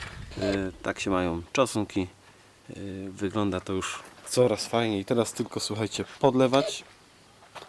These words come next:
Temperatura jest. No, ja was zapraszam raz jeszcze do subskrypcji mojego kanału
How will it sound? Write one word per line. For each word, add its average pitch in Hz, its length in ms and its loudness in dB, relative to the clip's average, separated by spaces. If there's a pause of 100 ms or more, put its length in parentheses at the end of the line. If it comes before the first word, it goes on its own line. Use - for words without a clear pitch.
(260)
Temperatura 117 640 4
jest. 117 300 0 (720)
No, 226 100 4
ja 180 120 8
was 139 140 4
zapraszam 120 420 0 (120)
raz 110 120 2
jeszcze 107 260 2 (480)
do 117 100 4
subskrypcji - 640 -4
mojego 95 300 4
kanału 113 340 8